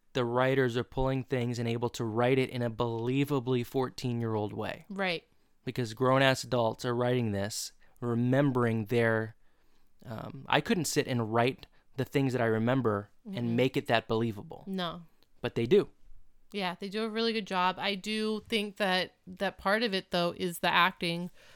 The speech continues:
Speaker 1: Yeah.
Speaker 2: Like, these actors are really good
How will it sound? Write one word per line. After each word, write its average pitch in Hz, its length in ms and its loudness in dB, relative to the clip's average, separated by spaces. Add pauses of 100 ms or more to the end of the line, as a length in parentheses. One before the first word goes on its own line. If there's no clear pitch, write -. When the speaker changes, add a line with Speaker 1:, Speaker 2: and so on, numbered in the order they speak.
(260)
Speaker 1:
Yeah. 175 160 2
Speaker 2:
Like, 185 360 0 (140)
these 196 260 -4
actors 175 880 0
are 165 600 -2 (1120)
really 175 420 -2
good 175 440 0